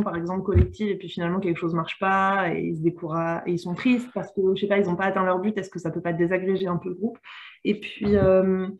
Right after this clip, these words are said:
la communauté de but et le, et le ciment des groupes, parfois les gens n'ont pas envie d'adhérer à un but commun et se disent qu'ils doivent le faire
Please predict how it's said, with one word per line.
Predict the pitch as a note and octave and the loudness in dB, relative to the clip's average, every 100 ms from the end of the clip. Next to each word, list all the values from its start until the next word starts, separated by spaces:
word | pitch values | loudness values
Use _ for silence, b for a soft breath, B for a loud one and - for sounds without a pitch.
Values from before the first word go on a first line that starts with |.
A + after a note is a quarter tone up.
| B B B B | B B B B
la | G3+ | 2
communauté | G#3 A3+ A3+ A3+ | 6 8 6 4
de | A3 G#3+ | 2 2
but | F#3+ C4 C4 | 2 0 0
et | |
le, | F#3+ F#3 F#3 G3+ | 2 2 0 0
et | |
le | G3 G3 | 0 -2
ciment | - A3 G#3 | 2 4 4
des | G3+ | 2
groupes, | G3+ B3 C4 - - | -2 -4 -6 -10 -6
parfois | G#3 - - B3 | -6 -6 -4 0
les | A3 | 2
gens | G#3+ A3 | 2 0
n'ont | F3+ | 0
pas | G#3 | -2
envie | G3 G3 A3+ | -2 -2 -2
d'adhérer | A3+ G3 F3 G3 G3+ | 0 0 2 2 2
à | G3 | 0
un | F#3+ | -2
but | F#3+ - | -4 -2
commun | G#3+ A3 | 2 4
et | A3 | 4
se | G#3+ | 0
disent | F#3 G#3+ | -4 -4
qu'ils | G#3+ E3+ | -6 -6
doivent | E3+ F#3 F3+ F#3 | 0 0 0 0
le | F#3+ | -2
faire | F#3+ A#3 A#3 A#3 | 0 2 2 2